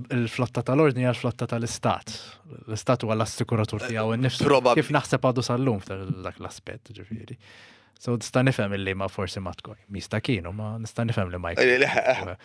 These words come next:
Speaker 1: Però l-kursara u l-merkanti, eħe, titħossib tiegħek innifsek,
Speaker 2: Ti-, tibda
Speaker 1: u-
Speaker 2: tieħossib tiegħek in-, u, u, u titbella, eh, ġifieri meta tibda tara, eh, jew mhux titbella, insomma taffaxxina ruħek meta,
Speaker 1: <laughs>
Speaker 2: meta,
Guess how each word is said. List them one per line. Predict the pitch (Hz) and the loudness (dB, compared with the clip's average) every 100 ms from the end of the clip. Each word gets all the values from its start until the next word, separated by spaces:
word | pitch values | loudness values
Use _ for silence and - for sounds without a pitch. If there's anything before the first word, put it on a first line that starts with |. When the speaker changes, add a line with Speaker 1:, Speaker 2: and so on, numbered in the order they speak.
| - - | -20 0
Speaker 1:
Però | 135 135 | 4 4
l-kursara | - 151 - 123 110 110 | 6 2 4 4 4 2
u | |
l-merkanti, | 110 151 139 113 107 104 113 110 107 | 2 0 0 -2 -2 -2 -2 0 -2
eħe, | 107 90 82 - _ _ | -2 -4 -8 -12 _ _
titħossib | - - 123 139 | 0 4 4 4
tiegħek | - 123 120 | 4 4 2
innifsek, | 135 151 220 92 | 2 4 2 2
Speaker 2:
Ti-, | 226 | 2
tibda | 135 156 | 4 4
Speaker 1:
u- | 160 | 6
Speaker 2:
tieħossib | 147 127 131 - | 4 4 2 2
tiegħek | 120 120 | 0 2
in-, | 139 - | 2 6
u, | 208 | 6
u, | - 190 147 120 143 | 8 6 6 4 2
u | |
titbella, | 131 131 135 185 110 - 170 | 2 0 4 4 4 4 4
eh, | |
ġifieri | 147 120 127 123 | 2 2 4 4
meta | 120 120 | 4 2
tibda | 127 127 120 | 0 2 2
tara, | 131 123 107 107 104 98 | 6 6 6 4 0 0
eh, | 104 - - - 92 - _ _ _ | -4 -6 -10 -16 -18 -20 _ _ _
jew | 160 | -4
mhux | 127 113 - | -2 -2 -4
titbella, | - 90 95 95 | -6 -8 -6 -4
insomma | 92 92 104 110 | -4 -2 2 2
taffaxxina | 113 - - 117 101 | 2 0 0 0 2
ruħek | 113 110 107 | 4 4 2
meta, | 107 101 98 101 95 | 0 0 0 -2 -6
Speaker 1:
<laughs> | - - - | -12 -8 -6
Speaker 2:
meta, | 113 107 | 0 0